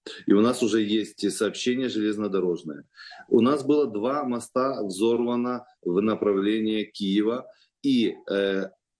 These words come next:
Киевская військова военная областная администрация, администрация, наш губернатор восстановил эти мосты за полтора месяца.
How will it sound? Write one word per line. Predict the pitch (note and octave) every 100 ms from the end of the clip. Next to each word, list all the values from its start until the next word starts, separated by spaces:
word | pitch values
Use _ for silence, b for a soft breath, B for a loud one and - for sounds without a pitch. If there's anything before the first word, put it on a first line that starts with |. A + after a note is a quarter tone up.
| _ _ _ -
Киевская | B2 C#3 C3 - C3+ B2 A#2+
військова | F#2+ F#2+ G#2 - A#2 A#2 A#2 A2+ A2+ G2
военная | G#2+ A#2+ G#2+ G#2 G2+ G2
областная | F2+ G#2 - A#2 G2+
администрация, | F#2 G2 G2 - A#2+ C3 - A#2+ - F#2+ G2+ G#2
администрация, | G#2 A2+ G2+ A#2+ C3+ C#3+ G#2
наш | A2 F#2+
губернатор | G#2+ G2+ G#2 A#2 C3 C#3 C#3+ B B B
восстановил | G#3+ B2 - A#2 A#2 G#2+ A#2+ C#3 C3+ - b b
эти | A2+ A#2
мосты | G#2+ G#2+ - - B2+ C3
за | G2 - A#2+ A2
полтора | - A2+ G#2 - G#2+ A#2
месяца. | A2+ A2+ A2+ - F2 - D#2+